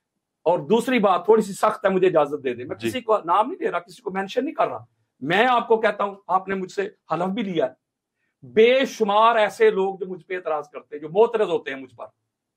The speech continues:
Speaker 1: मैं नाम नहीं ले रहा,
Speaker 2: हम्म।
Speaker 1: जिनका बड़ा कद काठ है,
Speaker 2: हम्म।
Speaker 1: जो कहते हैं, "शायद हम ही सुन्नियत के बड़े ठेकेदार हैं,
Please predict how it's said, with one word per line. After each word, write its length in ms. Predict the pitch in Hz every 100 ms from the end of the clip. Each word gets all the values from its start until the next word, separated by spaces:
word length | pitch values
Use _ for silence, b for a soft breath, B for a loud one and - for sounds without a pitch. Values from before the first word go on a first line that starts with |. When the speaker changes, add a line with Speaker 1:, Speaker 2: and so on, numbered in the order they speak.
| _ 147
Speaker 1:
मैं 60 |
नाम 200 | 175 214
नहीं 100 | 277
ले 120 | 208
रहा, 220 | 143 110 _ -
Speaker 2:
हम्म। 140 | 107 92 _ _
Speaker 1:
जिनका 280 | 165 196 196
बड़ा 160 | 185
कद 260 | 185 180 180
काठ 320 | 180 202 -
है, 160 | - _ _ _
Speaker 2:
हम्म। 180 | 113 92 _ _ _ _
Speaker 1:
जो 100 | 143
कहते 260 | 170 190 190
हैं, 80 | 196
"शायद 300 | 180 180 170
हम 340 | - 185 220
ही 100 | 226
सुन्नियत 440 | - 170 175 185 185
के 180 | 175
बड़े 260 | 165 156 156
ठेकेदार 520 | - 147 139 127 120
हैं, 160 | 113